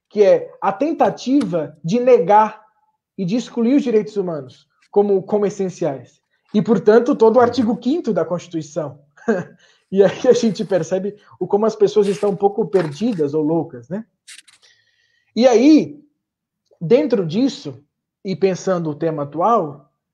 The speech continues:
a gente vai pensar <laughs> a, a questão do, do,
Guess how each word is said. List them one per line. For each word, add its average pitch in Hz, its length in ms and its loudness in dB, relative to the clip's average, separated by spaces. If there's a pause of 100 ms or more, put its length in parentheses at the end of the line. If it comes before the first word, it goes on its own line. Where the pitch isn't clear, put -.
a 196 120 -2
gente 208 140 -4
vai 233 120 2
pensar 208 640 -4 (2000)
<laughs> - 640 -6
a, 151 260 -10
a 170 40 -8
questão 185 480 -2
do, 170 100 -4
do, 170 260 -6